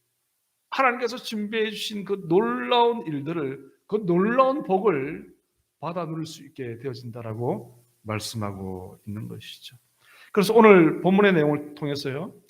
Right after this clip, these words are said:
보면요, 십팔 절이 오늘 키, 어, 중심, 음, 구절인데 십팔 절 우리 다시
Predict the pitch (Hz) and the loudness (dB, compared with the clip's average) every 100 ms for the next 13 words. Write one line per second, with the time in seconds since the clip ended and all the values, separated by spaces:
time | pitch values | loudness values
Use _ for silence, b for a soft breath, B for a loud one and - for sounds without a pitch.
0 | _ - 165 165 143 190 151 180 b b | _ -2 0 0 0 -4 -6 -10 b b
1 | b - - - - 262 254 - 269 165 | b -6 -4 -4 -6 -8 -6 -4 -2 -2
2 | 143 202 - - 185 175 147 - - - | -2 -6 -12 -10 -2 0 0 -2 -8 -18
3 | _ - 143 - - - 202 170 156 147 | _ -20 -18 -14 -10 -6 -4 -2 -4 -6
4 | 139 - 156 147 196 190 - - _ 156 | -10 -4 -2 0 -2 -2 -6 -20 _ -12
5 | 143 139 190 175 127 117 110 117 - b | -12 -6 0 2 0 -4 -6 -8 -16 b
6 | b b - 294 285 247 240 185 143 156 | b b -8 -6 -2 -2 -2 -2 -4 -6